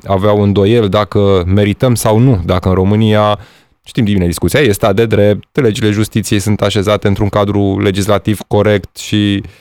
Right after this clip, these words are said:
uh, adecvat, uh, dacă îndeplinim toate acele criterii tehnice pe bună dreptate, unele cu semnul întrebării. Gândiți-vă că, de exemplu, la vămile din România am cumpărat, cred că acum vreo câțiva ani, uh,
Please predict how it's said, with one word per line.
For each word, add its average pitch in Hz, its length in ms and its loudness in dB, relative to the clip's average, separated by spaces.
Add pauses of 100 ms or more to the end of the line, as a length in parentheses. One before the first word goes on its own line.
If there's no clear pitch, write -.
(220)
uh, 101 100 0 (120)
adecvat, 104 760 0
uh, 101 320 2
dacă 104 680 0 (260)
îndeplinim 107 540 0
toate 104 220 -2
acele 107 240 -2
criterii 104 380 -2
tehnice 104 540 0 (260)
pe 101 140 2
bună 95 520 0
dreptate, 117 580 0 (800)
unele 151 340 0
cu 143 140 -6
semnul 139 340 0
întrebării. 101 720 0 (260)
Gândiți-vă 135 460 -2
că, 143 260 -2
de 107 160 -2
exemplu, 113 360 0
la 107 140 2
vămile 110 380 0
din 101 160 0
România 107 520 0 (400)
am 120 140 0
cumpărat, 113 460 0
cred 113 160 -8
că - 100 -4
acum 117 200 -2
vreo 104 140 0
câțiva 110 480 0
ani, 98 460 0
uh, 90 60 0